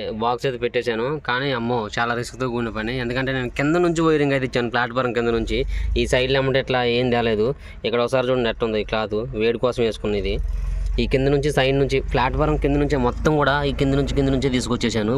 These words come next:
పైనుంచి అయితే ఏం తేలేదు, దానివల్ల కొంచెం లేట్ పట్టింది. ఫ్రెండ్స్ ప్రస్తుతానికైతే ఇక్కడ ఒకటే స్పీకర్ ఉంది నా దగ్గర, దీన్ని అయితే పెట్టేస్తున్నా. కలెక్షన్ కూడా నేను ఇవ్వడం కూడా ఒకటే దానికి ఇచ్చిన. చేసిన తప్పు ఏంటంటే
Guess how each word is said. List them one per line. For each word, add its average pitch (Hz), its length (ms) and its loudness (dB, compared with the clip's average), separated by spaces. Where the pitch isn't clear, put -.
పైనుంచి 139 360 2
అయితే 123 180 0
ఏం 127 120 0
తేలేదు, 104 320 0
దానివల్ల 127 400 4
కొంచెం 127 240 2
లేట్ 120 220 2
పట్టింది. 107 340 0
ఫ్రెండ్స్ 139 300 0
ప్రస్తుతానికైతే 151 640 2
ఇక్కడ 127 140 2
ఒకటే 123 180 2
స్పీకర్ 120 260 2
ఉంది 104 140 2
నా 104 120 2
దగ్గర, 101 160 0
దీన్ని 120 220 2
అయితే 139 160 0
పెట్టేస్తున్నా. 110 500 0
కలెక్షన్ 160 380 2
కూడా 165 140 2
నేను 151 120 4
ఇవ్వడం 131 300 2
కూడా 139 180 2
ఒకటే 120 260 2
దానికి 117 200 0
ఇచ్చిన. 104 140 0
చేసిన 120 200 2
తప్పు 110 180 0
ఏంటంటే 104 360 -2